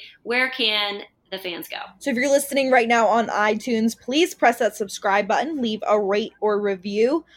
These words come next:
Speaker 2: On social media, at Press Pass Pod on Twitter and Instagram, and then our personal accounts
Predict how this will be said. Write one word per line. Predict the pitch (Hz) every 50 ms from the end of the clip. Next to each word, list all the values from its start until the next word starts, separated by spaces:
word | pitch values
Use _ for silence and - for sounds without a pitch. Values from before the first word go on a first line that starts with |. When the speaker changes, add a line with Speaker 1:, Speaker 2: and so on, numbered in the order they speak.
| - _ _ -
Speaker 2:
On | 226 254 247
social | 320 294 - - 285
media, | 262 277 277 240 254 226 -
at | - - - - -
Press | - 269 233 254 247 -
Pass | - - 240 226 226 - -
Pod | - - 240 226 226 233 240 240
on | 233 220
Twitter | 220 - - 220 214 214
and | 202 196
Instagram, | 185 202 220 - - 233 - 226 226 226 226 233 226 165
and | 190 208
then | 196 185
our | 175 175
personal | - - 240 226 - 226 220 214
accounts | 214 - 226 208 202 208 - - -